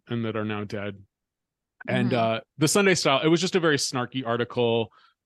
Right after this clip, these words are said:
Speaker 1: um, because, like, these girls, like, they don't pay their writers. Um, they don't
Speaker 2: Well,
Speaker 1: seem to
Speaker 2: that's
Speaker 1: ha-
Speaker 2: the mo-, that's the classic model.
Speaker 1: Yeah, I guess that is the classic model.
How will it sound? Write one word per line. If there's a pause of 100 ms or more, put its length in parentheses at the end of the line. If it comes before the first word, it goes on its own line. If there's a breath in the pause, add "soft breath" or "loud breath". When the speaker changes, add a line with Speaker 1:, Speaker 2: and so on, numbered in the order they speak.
Speaker 1:
um,
because,
like, (840)
these (280)
girls,
like,
they
don't
pay
their
writers. (520)
Um, (320)
they
don't (120)
Speaker 2:
Well,
Speaker 1:
seem
to
Speaker 2:
that's
Speaker 1:
ha-
Speaker 2:
the
mo-,
that's
the
classic
model.
Speaker 1:
Yeah,
I
guess
that
is
the
classic
model.